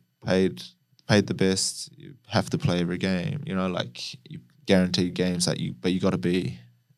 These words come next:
at your top level. So when you're injured for too long, they kind of force you back,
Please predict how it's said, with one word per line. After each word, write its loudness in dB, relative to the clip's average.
at -2
your -2
top 4
level. 2
So 6
when 2
you're 8
injured 4
for -4
too 2
long, 6
they 0
kind -2
of -2
force 0
you 2
back, 2